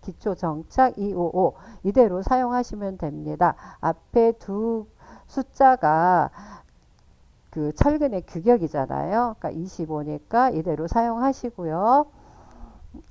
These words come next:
그러면 그냥 여기서 사공구로 이 이음 정착값을 입력을 해줄게요. 자,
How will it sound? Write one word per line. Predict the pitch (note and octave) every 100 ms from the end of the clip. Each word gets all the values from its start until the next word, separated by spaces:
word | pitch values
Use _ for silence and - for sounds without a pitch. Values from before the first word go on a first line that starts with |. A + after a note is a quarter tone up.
| - _ - -
그러면 | - G3+ A3 C4+ C#4+ C4+
그냥 | G#3+ G#3
여기서 | D#3+ A3 A#3 G#3 G3+
사공구로 | A3 C#4 C#4 C#4 C4 F3+ D#3 F3+ G3+ F#3 -
이 | F#3 G#3+ G#3 F#3+
이음 | F#3 A#3+ B3+
정착값을 | - E3 - - A#3+ - A3 - F3 G3 G3+ -
입력을 | F3+ A3+ A#3+ A3 F#3
해줄게요. | A3+ - - - F#3+ D3+ F3+ F3 - - - - _ - - - - _ - - - - - - - - - - - - - - - - - - - - - - - - - - -
자, | E3 D#3